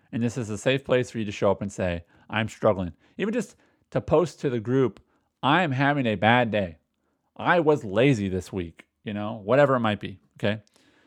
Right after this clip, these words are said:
Uh, this is a safe place to struggle. The number three guarantee is that you have people, other humans, other friends that are gonna walk with you. Like, just humans, <laughs> right? Like,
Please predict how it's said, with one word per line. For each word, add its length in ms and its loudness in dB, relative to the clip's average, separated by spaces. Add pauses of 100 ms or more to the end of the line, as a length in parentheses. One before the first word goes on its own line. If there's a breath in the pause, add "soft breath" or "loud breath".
(220 soft breath)
Uh, 140 -4
this 200 -6
is 120 -4
a 80 -2
safe 280 2
place 220 -2
to 80 -10
struggle. 260 -4
The 80 -4
number 160 -2
three 260 -4
guarantee 540 -4 (260 soft breath)
is 160 -4
that 140 -2
you 180 -4
have 360 -2 (140)
people, 640 -2
other 260 2
humans, 640 -4
other 240 -2
friends 640 -4 (420)
that 100 -2
are 100 2
gonna 160 0
walk 540 -2
with 220 -10
you. 180 -14 (1300)
Like, 200 -6
just 360 -12
humans, 540 0 (240)
<laughs> 260 -18
right? 480 0
Like, 260 -4